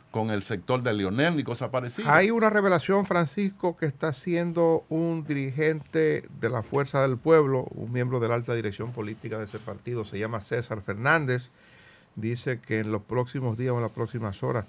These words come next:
Speaker 2: tres figuras importantes en el comité político del P L D van a pasar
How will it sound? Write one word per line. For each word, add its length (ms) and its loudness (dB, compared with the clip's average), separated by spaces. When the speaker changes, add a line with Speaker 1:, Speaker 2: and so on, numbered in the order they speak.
Speaker 2:
tres 300 -2
figuras 540 -6
importantes 680 -6
en 60 -4
el 80 -6
comité 320 -4
político 580 -4
del 160 -2
P 140 -4
L 180 0
D 140 -2
van 160 -2
a 100 -6
pasar 420 -2